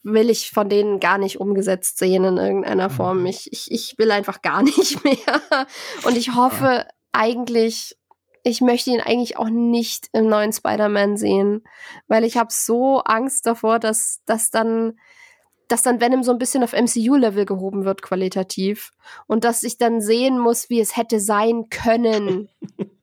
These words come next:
Speaker 3: Der Gedanke
Speaker 1: Und
Speaker 3: kam
Speaker 1: dass
Speaker 3: mir
Speaker 2: Ja,
Speaker 3: auch
Speaker 1: ich,
Speaker 2: aber,
Speaker 3: schon, ja.
Speaker 2: aber
Speaker 1: dass
Speaker 2: in,
Speaker 1: ich mir
Speaker 2: aber
Speaker 1: dann so in den Arsch beiße wieder.
Speaker 2: Ich, ja, ich glaube, dass sie ihn nicht in den Film <clears throat> mit, richtig mit reinpacken, weil das wäre wirklich zu viel.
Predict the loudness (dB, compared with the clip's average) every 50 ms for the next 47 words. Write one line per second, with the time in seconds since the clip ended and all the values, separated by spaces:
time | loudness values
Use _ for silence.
0 | -14 -12 -12 -12 -12 -8 -4 -2 -2 -2 -2 -2 0 0 0 0 2 0 2 4
1 | 4 4 4 4 4 4 4 4 2 2 0 -2 -4 -4 -2 -2 0 0 2 2
2 | 0 0 0 0 0 2 2 2 2 2 2 0 0 0 0 2 0 0 0 0
3 | 0 0 0 0 -2 -4 -4 -4 -4 -2 -2 -2 -2 -4 -4 -2 -4 -2 -2 -2
4 | -2 -2 0 0 0 0 0 0 0 0 0 2 2 2 0 0 0 2 2 2
5 | 4 2 2 0 -2 -2 -4 -2 -2 -2 0 0 0 0 -2 -4 -4 -2 0 0
6 | 0 -2 -2 0 0 0 0 -2 -4 -6 -2 -2 -2 0 0 2 2 2 2 2
7 | 0 -2 -2 -4 -4 -4 -4 -4 -6 -4 -2 -2 -2 -2 -2 -4 -6 -6 -6 -4
8 | -4 -4 -2 -2 -2 0 0 0 0 0 -2 -4 -4 -6 -6 -6 -6 -2 0 0
9 | 0